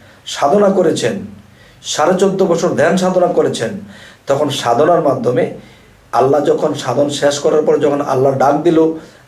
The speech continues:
আল্লাহ আরশে আজিমে নিয়ে যখন তার সাথে সাক্ষাৎ করলো, তখন তাকে রাসূল টাইটেল দেওয়া হলো। মানে রাসূল যে সৃষ্টি, সেই সৃষ্টি তার মধ্যে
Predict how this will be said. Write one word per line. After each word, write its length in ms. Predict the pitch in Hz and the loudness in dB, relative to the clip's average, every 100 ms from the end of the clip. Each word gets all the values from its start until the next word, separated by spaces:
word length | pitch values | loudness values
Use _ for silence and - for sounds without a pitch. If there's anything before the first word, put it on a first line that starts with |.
| - | -2
আল্লাহ 520 | 127 139 143 143 - - | 0 2 2 0 -2 -2
আরশে 320 | 127 160 160 | 0 0 0
আজিমে 400 | 139 139 185 175 | 0 2 0 0
নিয়ে 200 | 160 160 | 2 2
যখন 220 | 156 156 | 2 0
তার 160 | 135 143 | 0 -2
সাথে 240 | - 143 | -2 -4
সাক্ষাৎ 480 | 139 156 170 185 180 | -4 -4 -4 -4 -4
করলো, 220 | - 135 | -2 -2
তখন 320 | 131 139 165 165 | -2 0 0 -2
তাকে 360 | - - - 202 - - - | -4 -4 -6 -8 -10 -20 -6
রাসূল 500 | 117 131 131 160 131 | -2 -2 0 -2 0
টাইটেল 400 | 139 185 165 127 | 0 2 0 -2
দেওয়া 240 | 123 123 | -4 -4
হলো। 220 | 117 101 95 - - - - - | -4 -6 -8 -12 -20 -20 -20 -8
মানে 120 | 120 | -2
রাসূল 420 | 113 123 127 190 | 0 2 2 0
যে 100 | 185 | 2
সৃষ্টি, 460 | 180 - 175 - - | 0 0 -2 -2 -4
সেই 240 | - 147 | -4 -4
সৃষ্টি 360 | 131 - 165 175 | -4 -4 -4 -2
তার 260 | - 120 135 | -2 -2 0
মধ্যে 400 | 151 - - | -2 0 -2